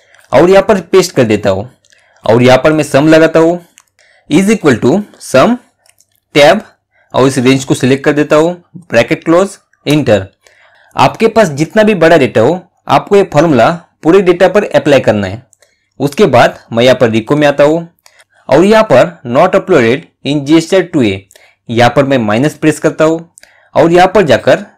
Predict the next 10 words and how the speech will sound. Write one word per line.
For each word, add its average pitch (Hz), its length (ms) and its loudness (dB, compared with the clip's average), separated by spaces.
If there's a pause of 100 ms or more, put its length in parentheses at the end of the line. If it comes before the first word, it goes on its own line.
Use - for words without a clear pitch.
(160)
मैं 135 120 -2
इसको 190 240 -4
सिलेक्ट 151 340 -2
कर 123 80 0
देता 104 260 -4
हूँ 98 180 -10 (320)
और 104 140 -2
इंटर। 113 420 0 (760)
उसके 143 320 -2
बाद 135 360 0